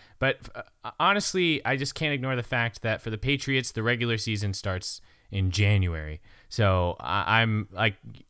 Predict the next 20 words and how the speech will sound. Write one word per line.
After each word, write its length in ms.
I 100
don't 140
think 140
you 100
can 240
discount 580
playoff 400
Tom 220
Brady 400
and 120
Bill 140
Belichick, 460
despite 520
how 200
crazy 400
good 180
the 60
Chiefs 300
have 200
been. 240